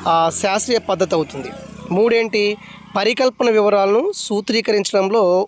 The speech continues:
ఉపయోగపడేది మనకి శాస్త్రీయ పద్ధతి. కాబట్టి ఇక్కడ మూడు రకాలుగా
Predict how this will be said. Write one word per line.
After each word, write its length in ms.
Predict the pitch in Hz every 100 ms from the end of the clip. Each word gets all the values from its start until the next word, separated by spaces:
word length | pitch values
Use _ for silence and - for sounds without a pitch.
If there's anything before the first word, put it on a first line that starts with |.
| -
ఉపయోగపడేది 680 | 156 202 196 180 175 175 196
మనకి 360 | 175 175 269
శాస్త్రీయ 480 | - 202 180 - 190
పద్ధతి. 460 | - 156 151 151 143 - - - - -
కాబట్టి 220 | 214 214
ఇక్కడ 140 | 220 202
మూడు 320 | 190 208 214
రకాలుగా 640 | 202 214 226 233 226